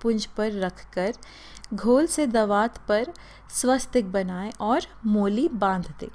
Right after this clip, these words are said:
अब माँ लक्ष्मी मंत्र का जाप अठारह या एक सौ आठ बार करें। ओम श्रीं ह्रीं श्रीं कमले कमलालये प्रसीद प्रसीद।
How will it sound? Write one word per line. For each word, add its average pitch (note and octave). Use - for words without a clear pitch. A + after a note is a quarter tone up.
अब A3+
माँ D4
लक्ष्मी C#4+
मंत्र B3
का A3+
जाप G#3+
अठारह A3+
या D#4
एक A#3+
सौ D#4
आठ A#3+
बार G3+
करें। F3+
ओम D4+
श्रीं A#3+
ह्रीं C#4+
श्रीं G3+
कमले B3+
कमलालये A#3
प्रसीद G#3+
प्रसीद। F3+